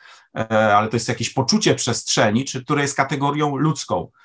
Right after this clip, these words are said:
E, podobnie zresztą Haushofer też będzie mówił o odbiorze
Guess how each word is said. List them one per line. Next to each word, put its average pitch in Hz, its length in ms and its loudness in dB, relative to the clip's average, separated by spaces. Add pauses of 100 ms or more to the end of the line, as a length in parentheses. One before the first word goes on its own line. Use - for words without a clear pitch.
(280)
E, 110 380 2
podobnie 226 340 2
zresztą 190 280 0
Haushofer 160 500 -2
też 156 160 -6
będzie 135 260 0
mówił 135 340 -2
o 123 160 0
odbiorze 120 680 2